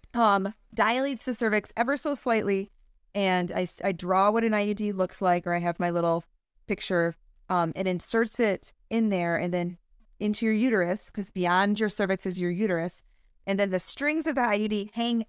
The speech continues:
just outside the cervix instead of hanging outside of your vagina. So I tell patients, "You're not gonna see these strings."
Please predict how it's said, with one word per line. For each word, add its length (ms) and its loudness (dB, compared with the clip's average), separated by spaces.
just 460 2
outside 460 2
the 80 -4
cervix 500 -4
instead 400 0
of 100 0
hanging 360 -4
outside 340 0
of 60 0
your 80 0
vagina. 420 -4
So 160 -6
I 80 0
tell 240 0
patients, 380 -4
"You're 100 -2
not 200 4
gonna 140 -4
see 200 -6
these 180 -8
strings." 380 -8